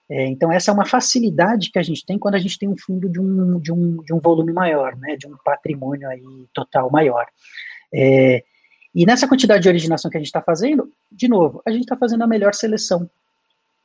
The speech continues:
a melhor estruturação, pra que a gente possa fazer a alocação bem feita e completar aí a nossa tese. É, outro ponto que pra gente é importante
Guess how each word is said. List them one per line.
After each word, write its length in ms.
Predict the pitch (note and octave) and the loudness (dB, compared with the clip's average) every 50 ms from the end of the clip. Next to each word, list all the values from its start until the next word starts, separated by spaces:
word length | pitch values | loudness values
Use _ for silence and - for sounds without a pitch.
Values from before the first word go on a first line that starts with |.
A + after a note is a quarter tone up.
| _ _ _ | _ _ _
a 60 | - | 0
melhor 240 | D#3+ E3+ E3+ E3 D#3+ | 2 2 4 2 2
estruturação, 640 | D3 - - E3+ C#3 - E3+ E3+ F3+ F3 - F#3 F#3 F3+ F3 _ _ _ _ _ _ | 0 -2 -6 -8 -4 -2 0 0 0 -2 -4 -10 -14 -14 -16 _ _ _ _ _ _
pra 100 | - F#3 | -6 -4
que 100 | - - | -2 -2
a 40 | F3+ | -2
gente 200 | D#3+ F3 F3 - | -4 -4 -8 -8
possa 280 | - D#3+ D#3 - E3+ | -8 -8 -8 -8 -8
fazer 560 | - - F#3 D#3 C3+ C3 C3 C#3 C3+ C#3 C3+ - _ _ | -6 -4 -2 -2 -2 -2 -2 -2 -2 -2 -4 -8 _ _
a 100 | - D#3 | 0 0
alocação 520 | C#3+ C#3+ C#3 C#3+ C#3 - D3 B2 - C#3+ C3+ | 2 2 2 0 -2 -4 -4 -4 -4 -4 -4
bem 140 | C#3+ F3 - | -4 -4 -4
feita 400 | - D#3+ D3 D#3 - - F3 E3+ | -4 -6 -6 -6 -4 -4 -4 -2
e 140 | E3+ E3 | -4 -6
completar 540 | F3 - F#3+ F#3 F3 G3 G3 F3 - E3 D3+ | -6 -6 -6 -4 -4 -4 -4 -2 0 0 0
aí 100 | C#3+ D3 | 0 0
a 60 | D3+ | 0
nossa 220 | D3+ C#3+ - - D#3+ | 0 -2 -4 -6 -8
tese. 400 | - - B2+ A#2+ - - - - _ _ _ _ _ - - - - _ _ _ _ | -8 -8 -10 -12 -12 -14 -18 -20 _ _ _ _ _ -20 -20 -20 -20 _ _ _ _
É, 480 | - C#3 C3 B2+ B2+ B2+ B2 B2+ C3+ - _ _ | -2 0 0 2 2 0 0 -2 -2 -6 _ _
outro 260 | - G3 G3+ B3 A#3 | 2 2 4 4 2
ponto 320 | A3+ - G3+ G#3+ A3 A3 - | 2 4 2 2 2 0 -2
que 160 | - - G3 | -2 -2 2
pra 200 | - F3+ F3 D#3 | 4 4 4 4
gente 340 | C#3+ E3 E3 E3+ E3 - D#3 | 4 2 0 0 0 0 0
é 20 | |
importante 800 | D3+ D3 - C3+ - - - F#3 G#3 A3+ G#3 C#3+ - - - | 0 0 -2 -4 -6 -4 -2 0 0 0 0 -2 -4 -8 -14